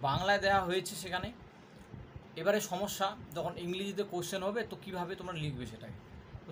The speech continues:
তার একটাই সলিউশন, সেটা হচ্ছে যে দেখবে সেখানে কিন্তু টার্মগুলো দেওয়া হয়েছে, ইংলিশ টার্মগুলো দেওয়া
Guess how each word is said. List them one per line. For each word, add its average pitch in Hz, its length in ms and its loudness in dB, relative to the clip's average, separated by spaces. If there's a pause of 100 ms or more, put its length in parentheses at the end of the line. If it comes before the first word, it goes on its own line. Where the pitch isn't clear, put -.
তার 175 200 10 (140)
একটাই 208 300 4
সলিউশন, 175 420 0
সেটা 185 160 -2
হচ্ছে 175 180 -8 (100)
যে 208 200 2 (560)
দেখবে 185 200 2 (100)
সেখানে 196 240 0
কিন্তু 214 140 -2 (160)
টার্মগুলো 175 400 4 (100)
দেওয়া 135 220 6
হয়েছে, 110 280 -6 (840)
ইংলিশ 196 300 2 (420)
টার্মগুলো 175 460 2
দেওয়া 143 140 6